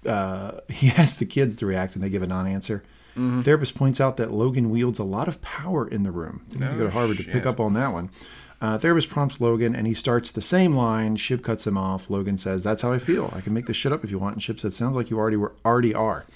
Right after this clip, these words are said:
Speaker 1: Now, Spencer, I'd like you to talk for a little while on, all right, so they want to do therapy here.
Speaker 2: Mm-hmm.
Speaker 1: D-, a, a couple questions for you. One,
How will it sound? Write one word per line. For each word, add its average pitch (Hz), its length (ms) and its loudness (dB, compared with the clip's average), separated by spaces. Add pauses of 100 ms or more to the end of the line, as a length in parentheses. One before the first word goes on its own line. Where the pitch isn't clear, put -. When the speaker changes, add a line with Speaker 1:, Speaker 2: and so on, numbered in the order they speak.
(400)
Speaker 1:
Now, 123 80 0
Spencer, 151 280 2
I'd 127 140 4
like 165 180 2
you 214 80 0
to 175 60 0
talk 131 320 -2
for 110 520 -2
a 107 60 -4
little 117 300 0
while 98 400 -2
on, 95 500 0 (1800)
all 117 80 4
right, 101 120 0
so - 140 2
they 135 140 6
want 147 280 8
to 190 60 6
do 156 140 6
therapy 113 440 2
here. 110 220 -12 (440)
Speaker 2:
Mm-hmm. 110 260 -12 (720)
Speaker 1:
D-, - 100 -6 (140)
a, 143 180 2
a 131 140 0
couple 151 300 6
questions 107 340 0
for 104 160 -10
you. 104 80 -8
One, 127 560 4